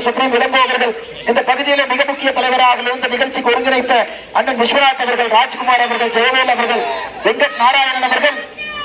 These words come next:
இங்கு இருக்கக்கூடிய எல்லா கூட்டணி கட்சியினுடைய அன்பு தலைவர்கள், ஐ ஜே கே கட்சி நின்று கொண்டிருக்கின்றார்கள் தலைவர்கள் தொண்டர்களோடு,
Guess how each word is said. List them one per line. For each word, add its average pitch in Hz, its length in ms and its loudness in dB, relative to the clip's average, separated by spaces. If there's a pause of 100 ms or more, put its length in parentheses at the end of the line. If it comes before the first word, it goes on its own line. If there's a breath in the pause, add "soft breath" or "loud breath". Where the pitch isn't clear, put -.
இங்கு 247 120 0
இருக்கக்கூடிய 285 460 0
எல்லா 302 180 0 (140)
கூட்டணி 269 320 -2
கட்சியினுடைய 247 420 0
அன்பு 240 240 -4
தலைவர்கள், 226 400 2
ஐ 233 140 -2
ஜே 240 100 2
கே 233 140 2
கட்சி 226 180 -2
நின்று 220 180 0
கொண்டிருக்கின்றார்கள் 214 640 0
தலைவர்கள் 214 380 0
தொண்டர்களோடு, 202 400 0